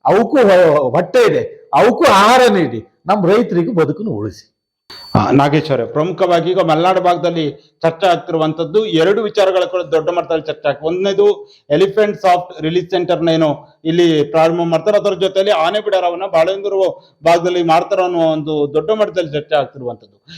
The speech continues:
Speaker 2: ಇವೆರಡರ ಕುರಿತಾಗಿ ನಿಮ್ಮ ಒಂದು ಹೋರಾಟ ಸಮಿತಿಯ ನಿಲುವೇನಾಗಿರುತ್ತೆ?
Speaker 1: ಆನೆ ಬಿಡಾರದ ಬಗ್ಗೆ ನಾವು ಈಗಾಗಲೇ ಹಿಂದೆ ನಾವು ತಿಳಿಸಿದ್ದು, ಸಮಿತಿಯ ಎಲ್ಲ ರೈತರು, ಸಮಿತಿಯ ಪದಾಧಿಕಾರಿಗಳು ಚರ್ಚಿಸಿ,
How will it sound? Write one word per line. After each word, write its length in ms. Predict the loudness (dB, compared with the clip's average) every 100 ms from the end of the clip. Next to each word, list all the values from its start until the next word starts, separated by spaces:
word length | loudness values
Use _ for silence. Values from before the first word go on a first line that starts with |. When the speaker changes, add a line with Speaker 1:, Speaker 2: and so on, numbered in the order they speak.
| -6
Speaker 2:
ಇವೆರಡರ 420 | 0 4 4 4 2
ಕುರಿತಾಗಿ 340 | 2 0 0 -2
ನಿಮ್ಮ 200 | -2 -2
ಒಂದು 180 | -2 0
ಹೋರಾಟ 200 | -2 -4 -8
ಸಮಿತಿಯ 360 | -8 -2 0 0 -2
ನಿಲುವೇನಾಗಿರುತ್ತೆ? 880 | -4 -4 -6 -8 -16 -20 _ _ _ _ _ _ _ _ _ -4
Speaker 1:
ಆನೆ 360 | 0 2 2 4
ಬಿಡಾರದ 420 | 4 4 2 2
ಬಗ್ಗೆ 360 | 2 2 2
ನಾವು 280 | 2 0 0
ಈಗಾಗಲೇ 580 | 0 0 0 2 0 -2
ಹಿಂದೆ 300 | -4 -4 -4
ನಾವು 180 | -2 -4
ತಿಳಿಸಿದ್ದು, 500 | -2 -4 -4 -4 -4
ಸಮಿತಿಯ 540 | -4 -8 -4 0 2 2 2 0 0 0 -2 -2 -4 -6
ಎಲ್ಲ 180 | -2 0 0
ರೈತರು, 600 | -4 -10 -10 -8 -8 -8
ಸಮಿತಿಯ 460 | -6 -10 -10 -2 -2 0
ಪದಾಧಿಕಾರಿಗಳು 640 | -2 -2 -2 -2 -4 -6
ಚರ್ಚಿಸಿ, 800 | -4 -8 -8 -14 -8 -8 _